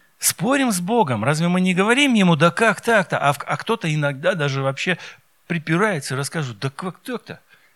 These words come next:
Ты что, забылся, что ли? Я же тебе вообще-то служу, верой и правдой. А ты что это как-то свои обязательства не выполняешь?»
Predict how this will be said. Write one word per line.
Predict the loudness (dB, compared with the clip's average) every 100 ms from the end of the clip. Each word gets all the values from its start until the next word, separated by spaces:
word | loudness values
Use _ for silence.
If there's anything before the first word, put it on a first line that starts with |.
| _ _ _
Ты | -8
что, | -6 -8
забылся, | -6 -6 -6 -8 -8 -8 -12
что | -14 -12 -12
ли? | -12 -16 _ _ _ _ _ _ _
Я | -14 -6 -4
же | -4
тебе | -6 -8 -6
вообще-то | -6 -6 -10 -10
служу, | -10 -8 -8 -6 -6 -6 -6
верой | -6 -4 -6
и |
правдой. | -6 -6 -6 -8 -10 -12 _ -20 _ _
А | -10
ты | -6
что | -6 -6
это | -6 -6
как-то | -6 -6 -6
свои | -8 -4 -2
обязательства | -2 -2 -4 -6 -8
не | -6 -8
выполняешь?» | -8 -8 -6 -8 -10